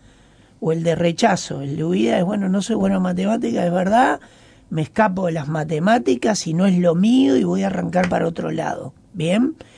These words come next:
Eh, eso puede oc-, ocurrir. También lo puedo aceptar, ¿bien? Eh, en mi caso, lo, lo podés aceptar y no sos bueno en matemáticas. Te podés revelar a eso y podés terminar siendo bueno en eso.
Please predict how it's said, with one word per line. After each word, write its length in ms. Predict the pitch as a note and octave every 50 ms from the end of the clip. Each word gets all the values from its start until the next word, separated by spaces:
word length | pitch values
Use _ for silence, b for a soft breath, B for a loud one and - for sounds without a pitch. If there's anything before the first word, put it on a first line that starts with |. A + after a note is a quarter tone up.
| B B B B B B B B B B -
Eh, 720 | - D3 C#3+ C#3+ C#3 C#3+ C#3+ C#3+ C#3+ C#3 - - - - - _ _ _ _ _
eso 260 | - G3 F#3 - G#3+ F#3
puede 180 | F3+ F#3+ F3+ F3
oc-, 120 | F3 F3+
ocurrir. 680 | - - - - E3+ D#3 - D#3+ D#3+ D#3+ D#3 C#3+ B2+ - _ _ _ -
También 320 | - C#3+ D3 F3 G#3 A#3+
lo 120 | A#3+ G#3+ F3
puedo 160 | E3+ F#3+ G#3+
aceptar, 640 | F#3+ - - F#3 E3+ D#3+ - - F#3 F3 D3+ C#3 - _ _ _ _ _ _ -
¿bien? 420 | - D3 D#3 D#3+ F3 G3+ A#3 A#3+ b b b b b b b b b b b b
Eh, 180 | - C3 B2+ - -
en 180 | - D#3 D3 D3+
mi 200 | E3 E3 E3 E3
caso, 600 | - A#3+ B3 A#3+ - - C4 C4+ C#4+ C#4+ D4 - - _ _ _ -
lo, 120 | D#3+ E3 - -
lo 160 | E3 D#3 F3+
podés 220 | E3 E3 G3 G3 -
aceptar 580 | C4+ - - E3+ D#3 D#3 - G#3+ B3 C4+ C#4 D#4
y 400 | C4 - G2 G#2 G2+ G2 - b b b b _
no 140 | - F#3 F3+
sos 180 | F3+ - G3+ E3+
bueno 200 | G3 G#3+ G3+ G3
en 40 | F#3
matemáticas. 640 | F3 E3 E3 D#3+ E3+ F#3 F3 - - C#3+ - C3 -
Te 140 | - E3+ D3
podés 260 | - D#3 E3 F#3 F#3+
revelar 640 | - - G#3+ G3+ G3 G3 G3 G3+ G#3+ A3 A3 G#3
a 140 | G#3 G#3 G3+
eso 440 | G#3 A3+ G#3+ - - G#3+ - E3 B B B B B B B B B -
y 120 | - D3+
podés 340 | C#3+ - D#3+ E3 F3+ F3+ -
terminar 480 | - F#3+ F3+ F3 F3 E3+ E3+ F3+ F3+ F3+
siendo 480 | - - - G3 F#3 F#3 F#3 F3+ E3+ E3
bueno 280 | E3 E3+ F3 F3 E3+
en 120 | D#3+ D3+ D#3
eso. 380 | D#3+ D#3 C#3+ - - - -